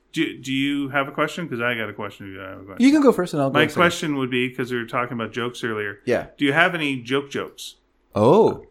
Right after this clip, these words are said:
Speaker 1: Like, is
Speaker 2: That you
Speaker 1: there,
Speaker 2: can
Speaker 1: is,
Speaker 2: tell.
Speaker 1: is there a go, is there a go-to joke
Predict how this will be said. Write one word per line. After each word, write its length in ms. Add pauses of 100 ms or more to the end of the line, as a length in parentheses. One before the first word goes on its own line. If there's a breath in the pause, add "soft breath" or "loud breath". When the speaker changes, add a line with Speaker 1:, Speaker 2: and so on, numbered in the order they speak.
(320)
Speaker 1:
Like, 240
is 200
Speaker 2:
That 80
you 60
Speaker 1:
there, 80
Speaker 2:
can 120
Speaker 1:
is, 60
Speaker 2:
tell. 320
Speaker 1:
is 140
there 200
a 100
go, 300
is 200
there 180
a 80
go-to 500
joke 480